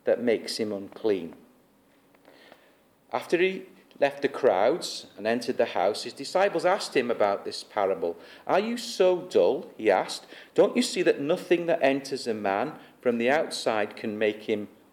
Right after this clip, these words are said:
unclean? For it doesn't go into his heart, but into his stomach,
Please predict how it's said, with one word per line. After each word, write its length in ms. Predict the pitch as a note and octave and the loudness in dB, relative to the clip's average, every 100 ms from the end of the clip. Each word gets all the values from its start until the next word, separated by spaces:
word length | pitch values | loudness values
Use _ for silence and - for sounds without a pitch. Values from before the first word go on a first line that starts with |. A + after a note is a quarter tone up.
| - | 0
unclean? 800 | A#2 A2 G2 - F#2+ F2+ C#3+ F3+ - _ _ _ _ _ _ _ _ - | 0 0 -6 -4 -2 -2 -8 -12 -20 _ _ _ _ _ _ _ _ 2
For 100 | C3 | 2
it 100 | C3 | 6
doesn't 280 | A3 A3 F3 | 4 4 4
go 120 | D#3+ | 4
into 300 | D3+ D3+ C3+ | 4 0 -2
his 200 | B2+ - | -2 -2
heart, 640 | - F2 A2 G3 - - - _ _ _ _ | 0 2 2 2 -6 -18 -20 _ _ _ _
but 120 | B2 | 0
into 340 | A2+ G#2 - G#2 | 0 -2 -10 -12
his 120 | G#2 | -10
stomach, 600 | - - A#2 G2 - | -10 0 0 0 -12